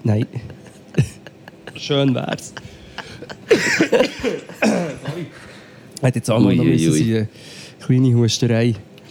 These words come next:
Speaker 2: Nein,
Speaker 1: Äh,
Speaker 2: aber du,
Speaker 1: drin.
Speaker 2: also du bist ja im Kopf schon wieder, äh, du bist gar nicht mehr weg, oder? Du bist schon wieder voll zu drin.
Speaker 1: Wie meinst du
Speaker 2: Ich bin
Speaker 1: jetzt
Speaker 2: jetzt
Speaker 1: das?
Speaker 2: irgendwie so, äh, ja, einfach so, die, was bist du jetzt, eine Woche zurück seit der Ferien? Kannst du dich überhaupt noch erinnern?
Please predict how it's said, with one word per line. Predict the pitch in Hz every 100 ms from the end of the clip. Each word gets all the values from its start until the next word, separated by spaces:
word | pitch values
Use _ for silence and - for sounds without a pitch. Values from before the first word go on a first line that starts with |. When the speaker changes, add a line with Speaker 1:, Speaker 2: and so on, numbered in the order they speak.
| - - - - - - - - -
Speaker 2:
Nein, | 120
Speaker 1:
Äh, |
Speaker 2:
aber | 110 117
du, | 143
Speaker 1:
drin. | 95
Speaker 2:
also | 110
du | 110 139
bist | 120
ja | 107
im | 101 101
Kopf | 98 113 -
schon | - 117
wieder, | 131 123
äh, | 107 101 98 95 95 95
du | 104
bist | 98 -
gar | 92 104
nicht | 123
mehr | 127 127 131 110
weg, | 80 -
oder? | 87 87
Du | 101
bist | 90
schon | -
wieder | 87 76
voll | 87 98
zu | 110
drin. | - 117 - 71 76 - - - - - - 120
Speaker 1:
Wie |
meinst | 113 113
du | 110
Speaker 2:
Ich |
bin | 113
Speaker 1:
jetzt | 104
Speaker 2:
jetzt | 135
Speaker 1:
das? | 98
Speaker 2:
irgendwie | 98 95
so, | 98 95
äh, | 95 95 85 - - -
ja, | 101 101
einfach | 123 -
so, | - 107
die, | 95 85 -
was | 80 -
bist | 139
du | 151
jetzt, | 139
eine | 92
Woche | 143 - 127
zurück | - - -
seit | -
der | -
Ferien? | - 73 76 85 -
Kannst | - 98
du | 101
dich |
überhaupt | 95 92
noch | 92
erinnern? | 92 143 185 -